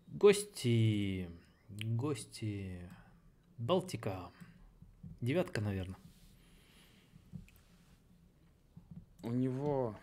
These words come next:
Speaker 2: стандартная позиционная дека. То есть он играет, ну, исходя из деки, то, что можно видеть, он играет, э, просто удерживая позиции, захватывая точки.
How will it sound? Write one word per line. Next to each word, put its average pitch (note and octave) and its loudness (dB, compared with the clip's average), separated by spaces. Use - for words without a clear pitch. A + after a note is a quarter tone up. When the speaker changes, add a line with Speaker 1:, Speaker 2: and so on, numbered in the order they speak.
Speaker 2:
стандартная A#2 -2
позиционная G2 -8
дека. F#2+ -8
То G#2 -6
есть - -8
он A2+ -4
играет, A2+ 2
ну, A#2 -4
исходя A2+ -4
из G2+ -2
деки, C3+ -4
то, G#2+ -8
что G2+ -12
можно G#2 -8
видеть, F#2 -10
он G#2+ -6
играет, G2+ -4
э, F2 -8
просто G#2 -2
удерживая G2 -4
позиции, A2+ -6
захватывая F#2 -4
точки. - -10